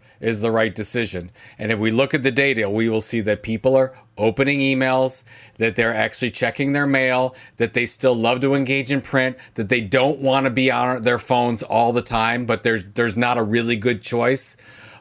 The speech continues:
of, uh, of something to engage with in print.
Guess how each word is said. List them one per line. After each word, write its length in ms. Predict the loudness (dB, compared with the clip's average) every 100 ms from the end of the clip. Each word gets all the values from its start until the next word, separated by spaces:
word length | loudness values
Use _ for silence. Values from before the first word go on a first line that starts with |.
| -2
of, 460 | 2 2 0 0
uh, 300 | 0 2 0 -4 -12 -20 -20 -8
of 160 | -8 -2
something 420 | -2 0 0 0
to 340 | 0 0 0
engage 440 | 0 0 0 0 2
with 260 | 2 2
in 160 | -2 0
print. 320 | 0 0